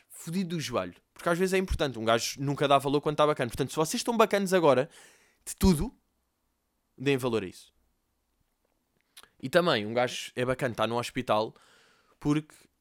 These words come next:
ah, citando o Paqui, podia ser pior. De facto, pá, podia ser pior, porque eu estou ali, estou meio excitado, tipo, "Pá, agora estou com este inchaço gigante, que merda é esta? Bué da chata, a boca toda, vou estar na rua com isto, amanhã tenho cenas para fazer, não me apetece estar na rua com isto."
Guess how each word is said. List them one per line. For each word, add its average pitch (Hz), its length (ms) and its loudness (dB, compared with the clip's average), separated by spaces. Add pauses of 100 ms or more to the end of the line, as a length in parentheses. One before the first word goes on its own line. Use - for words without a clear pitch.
ah, 113 560 2
citando 123 400 -4
o 120 40 -4
Paqui, 123 440 0 (100)
podia 143 280 -2
ser 135 160 -4
pior. 120 220 -4 (840)
De - 80 -18
facto, - 460 -4
pá, 220 180 -6 (880)
podia 185 240 -2
ser 208 160 -2
pior, 180 200 2
porque 143 140 -4
eu 196 40 0
estou 208 160 -2
ali, 151 120 0
estou 147 160 -6
meio 165 180 -4
excitado, 131 420 -12
tipo, - 140 -20
"Pá, - 120 -14
agora 135 180 -12
estou 147 140 -14
com 156 80 -8
este 151 180 -10
inchaço 160 380 -6
gigante, 151 360 -6
que - 80 -16
merda 156 260 -4
é 127 120 0
esta? 143 320 -6 (500)
Bué 143 200 -4
da 165 80 -6
chata, 160 280 -6
a 127 260 -4
boca 127 460 -4
toda, 156 200 -6
vou 131 220 -12
estar 165 140 -2
na 170 80 -4
rua 170 240 -4
com 151 180 -6
isto, 147 160 -8
amanhã 151 220 -6
tenho 160 140 -8
cenas 160 240 -8
para 160 100 -8
fazer, 131 220 -8
não 135 80 -4
me 147 40 -4
apetece 170 200 -12
estar 170 140 -4
na 160 160 -2
rua 151 340 -2
com 147 200 -6
isto." 113 300 -12